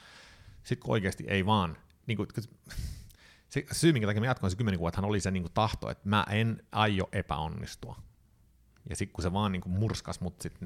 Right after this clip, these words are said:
sinne, niin <laughs> sit, sit mä olin vaan, että no nyt, nyt, nyt sit kuunnellaan. Niin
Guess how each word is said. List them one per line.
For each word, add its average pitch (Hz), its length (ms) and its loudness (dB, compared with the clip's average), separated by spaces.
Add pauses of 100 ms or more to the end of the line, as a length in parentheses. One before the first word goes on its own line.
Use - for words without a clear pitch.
(180)
sinne, 85 260 -2
niin 87 280 2 (100)
<laughs> 95 100 -8
sit, - 260 -4 (480)
sit - 120 -18
mä 95 80 -4
olin 90 120 -2
vaan, 95 100 -4
että - 160 -10
no 107 60 -6
nyt, 107 220 -8
nyt, 113 220 -6
nyt 107 140 -8
sit - 160 -6
kuunnellaan. 87 580 -2
Niin 98 240 2